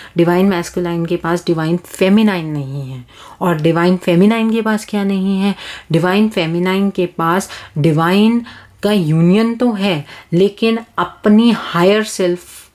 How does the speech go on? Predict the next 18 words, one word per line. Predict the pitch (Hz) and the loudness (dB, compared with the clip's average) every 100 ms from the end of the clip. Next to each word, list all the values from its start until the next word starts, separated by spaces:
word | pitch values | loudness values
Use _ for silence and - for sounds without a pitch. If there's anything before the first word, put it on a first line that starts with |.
| _ _ _ | _ _ _
को | - 190 | 0 2
वो | 180 185 190 | 4 2 2
explore | - - - 196 190 | -6 -6 0 4 4
करना | 185 175 156 151 | 2 -4 -4 -6
चाहते | 151 139 - 139 | -6 -12 -10 -12
हैं, | 131 127 - - | -12 -14 -18 -6
तो | - 175 | 2 2
उस | 190 208 - | 2 -2 -4
तरफ | - 156 151 | -4 -4 -4
को | - | -2
जा | 165 160 | -2 -2
रहे | 139 143 | -6 -8
हैं। | - - - - - - - - - - - - - - | -12 -20 -20 -20 -20 -20 -20 -20 -18 -18 -18 -20 -20 -12
And | - 175 180 175 | -2 0 0 -2
heart | - 180 190 220 | -4 -2 0 -2
space | - - 190 185 | -6 -4 -2 -2
के | - 185 190 | -6 -6 -6
अंदर | - 151 147 151 | -4 -4 -2 -4